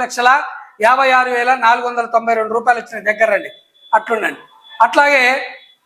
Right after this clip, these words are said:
రెండు వేల ఇరవై రెండో సంవత్సరంలో అరవై మూడు లక్షల యాభై ఐదు వేల రెండు వందల నలభై రెండు రూపాయలు వచ్చినాయి. మూడో సంవత్సరం ఒక కోటి మూడు లక్షల అరవై నాలుగు వేల ముప్పై ఒక్క రూపాయలు వచ్చినాయి. ఇరవై రెండో సంవత్సరంలో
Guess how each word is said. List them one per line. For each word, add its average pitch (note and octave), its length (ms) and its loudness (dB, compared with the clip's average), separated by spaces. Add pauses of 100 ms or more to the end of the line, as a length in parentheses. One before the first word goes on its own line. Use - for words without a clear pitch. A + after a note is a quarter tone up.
(640)
రెండు C4 180 2
వేల C#4 160 4
ఇరవై C4+ 240 2
రెండో B3+ 280 4
సంవత్సరంలో C4+ 420 2
అరవై B3 200 4
మూడు C4 200 0
లక్షల B3 240 0
యాభై A#3+ 280 4
ఐదు A#3 220 0
వేల A3+ 180 2
రెండు A3 240 -2
వందల A3 240 0
నలభై G#3 200 2
రెండు G3 200 -8
రూపాయలు A#3 280 2
వచ్చినాయి. C#4+ 320 -2 (420)
మూడో C#4+ 260 4
సంవత్సరం C#4+ 460 2 (640)
ఒక B3+ 180 4
కోటి C#4+ 360 2
మూడు C4 220 0
లక్షల B3+ 280 2 (120)
అరవై B3 260 2
నాలుగు A#3+ 200 2
వేల A#3 200 2
ముప్పై A#3+ 380 -2
ఒక్క A#3+ 160 0
రూపాయలు A3+ 320 4
వచ్చినాయి. E3 300 -14 (600)
ఇరవై C#4+ 260 4
రెండో D4 240 2
సంవత్సరంలో C4+ 580 2